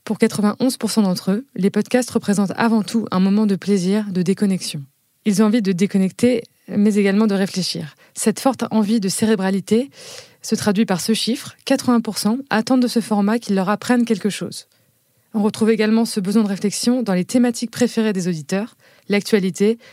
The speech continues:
les sujets de société et la culture générale sont en tête. Les interviews et témoignages, comme ceux du podcast Transfert,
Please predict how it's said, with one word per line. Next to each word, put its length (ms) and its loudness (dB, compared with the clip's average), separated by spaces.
les 80 2
sujets 240 2
de 60 -10
société 580 0
et 80 -2
la 100 0
culture 340 -2
générale 380 0
sont 240 0
en 60 -2
tête. 360 -10
Les 220 4
interviews 340 4
et 60 2
témoignages, 600 0
comme 180 4
ceux 140 0
du 100 0
podcast 500 -2
Transfert, 600 0